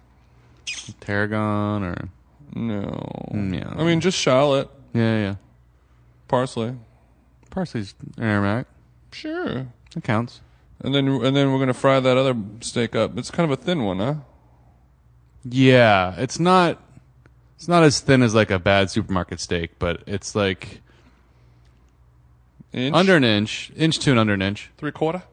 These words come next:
Speaker 1: It'll be, it'll cook well for sure. I'm not, not, it's not too thin, but yeah, it's not like
Speaker 2: How you gonna do it? Just high heat, blast it?
Speaker 1: Mm-hmm.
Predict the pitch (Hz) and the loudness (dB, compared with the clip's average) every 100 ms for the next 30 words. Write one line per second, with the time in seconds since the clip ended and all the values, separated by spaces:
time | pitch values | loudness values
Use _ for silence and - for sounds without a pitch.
0 | - 160 180 165 147 151 147 170 139 135 | 6 8 12 10 10 8 8 8 8 8
1 | 101 82 - - - 117 120 87 95 104 | 8 4 -8 -10 -6 -2 0 0 2 2
2 | 101 - - 101 110 104 98 104 127 104 | 0 -4 -16 -10 -4 -4 -4 -2 -2 -2
3 | 120 107 87 85 - 120 117 98 98 117 | -2 -2 -4 -8 -2 2 4 2 0 0
4 | 110 92 92 90 - 135 131 127 147 151 | 0 0 -2 -2 -4 -6 -4 -4 -2 -4
5 | - - - - - - 127 120 135 131 | -6 -18 -20 -20 -20 -16 -14 -8 -4 -4
6 | 127 139 - 127 139 - 180 - - 131 | -6 -8 -6 -6 -6 -10 -12 -14 -8 0
7 | 160 175 | 2 2